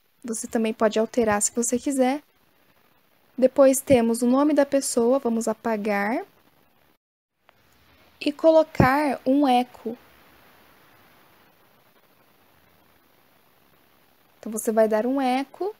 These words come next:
na variável v, na posição, e aqui nós vamos colocar nome,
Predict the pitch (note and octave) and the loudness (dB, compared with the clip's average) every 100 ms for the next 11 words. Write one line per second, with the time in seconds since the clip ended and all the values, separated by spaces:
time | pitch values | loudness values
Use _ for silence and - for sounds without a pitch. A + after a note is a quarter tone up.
0 | _ _ _ _ _ _ _ _ _ _ | _ _ _ _ _ _ _ _ _ _
1 | _ _ _ _ _ _ A#3+ C4 D4+ C#4+ | _ _ _ _ _ _ -2 0 0 0
2 | C4+ B3+ A#3 G#3+ G#3+ A3+ A3 A3 A3 A3 | 2 4 4 2 -2 -2 -2 0 2 2
3 | C4+ - _ _ _ _ _ _ _ _ | 0 -8 _ _ _ _ _ _ _ _
4 | _ _ _ _ _ _ _ _ _ B3 | _ _ _ _ _ _ _ _ _ -2
5 | C4 D4+ - D4+ C#4+ C#4+ - A#3+ A3+ C4 | 0 0 0 -2 0 -6 -2 0 0 -2
6 | E4+ _ _ _ _ _ _ _ _ _ | -8 _ _ _ _ _ _ _ _ _
7 | _ _ _ D4 C#4+ D4+ C#4+ C#4+ C4+ C4 | _ _ _ 0 0 0 0 0 0 -2
8 | - C#4 C#4 - B3 B3 - - B3+ C4+ | -4 -4 -4 -4 -4 -4 -6 -2 0 0
9 | C4 C#4+ | 0 -2